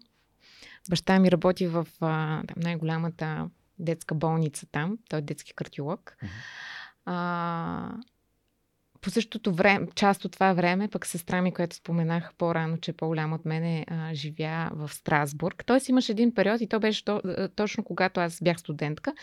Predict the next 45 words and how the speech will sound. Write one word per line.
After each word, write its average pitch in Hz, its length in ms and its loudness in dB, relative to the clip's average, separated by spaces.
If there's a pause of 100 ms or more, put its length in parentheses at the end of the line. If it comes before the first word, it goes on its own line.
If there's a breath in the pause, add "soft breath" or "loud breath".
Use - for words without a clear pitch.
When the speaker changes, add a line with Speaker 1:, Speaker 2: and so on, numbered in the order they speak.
(260 loud breath)
Speaker 1:
в - 60 -20
който 262 200 6
родителите 262 460 4
ми 214 100 2
бяха 196 240 -2
в - 120 -16
Оман, 185 320 -2
сестра 233 320 0
ми 233 120 6
беше 202 300 4
в, 151 180 0 (520 loud breath)
в 165 160 0
Страсбург, 220 500 2
аз 269 120 10
си 240 100 4
бях 240 180 8
в 226 40 2
България. 160 600 6 (640 loud breath)
И 233 40 -8
всички 302 640 2
<laughs> - 0 -
бяха 294 320 8
много 277 440 6 (420 loud breath)
учудени 262 500 8
и 302 60 -2
казаха, 269 420 6
„Ама 269 120 6
ти 254 140 -4
си 254 100 -10
сигурно 285 420 2
единствения 247 640 6
случай, 202 560 4 (420 loud breath)
където 226 260 6
най-мал-, 247 640 10
младия 202 440 10
в 165 40 -2
семейството 165 680 0
е 339 80 6 (300)
единствения, 285 480 6
който 240 240 8
е 247 40 6
в 214 60 2
България.” 202 460 8
И 339 40 6
обичайно 349 400 2